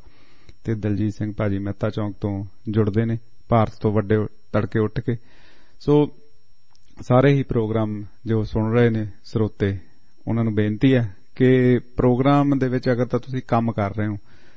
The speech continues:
ਤਾਂ ਆਪਣੇ ਕੰਮ ਦੇ ਵਿੱਚ ਮਸ਼ਰੂਫ ਰਹੋ, ਸਾਨੂੰ ਸੁਣੀ ਜਾਓ। ਅਗਰ ਤੁਸੀਂ ਕੰਮ ਨਹੀਂ ਕਰ ਰਹੇ, ਬ੍ਰੇਕ ਲੈ ਰਹੇ ਹੋ, ਤਾਂ ਜ਼ਰੂਰ, ਅਹ,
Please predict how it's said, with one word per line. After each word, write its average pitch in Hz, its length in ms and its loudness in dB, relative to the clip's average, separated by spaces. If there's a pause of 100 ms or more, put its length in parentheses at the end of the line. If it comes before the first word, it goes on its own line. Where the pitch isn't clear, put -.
(300)
ਤਾਂ 110 100 4
ਆਪਣੇ 113 220 2
ਕੰਮ 104 260 0
ਦੇ 107 80 2
ਵਿੱਚ 104 220 -2
ਮਸ਼ਰੂਫ 107 500 0
ਰਹੋ, 110 100 4
ਸਾਨੂੰ 107 280 -2
ਸੁਣੀ 110 280 0
ਜਾਓ। 123 200 4 (440)
ਅਗਰ 135 140 8
ਤੁਸੀਂ 147 240 2
ਕੰਮ 139 240 4
ਨਹੀਂ 139 240 6
ਕਰ 131 180 6
ਰਹੇ, 127 140 4
ਬ੍ਰੇਕ 117 380 4
ਲੈ 120 180 6
ਰਹੇ 123 120 2
ਹੋ, 123 80 0
ਤਾਂ 120 160 0 (280)
ਜ਼ਰੂਰ, 135 560 2
ਅਹ, - 720 -6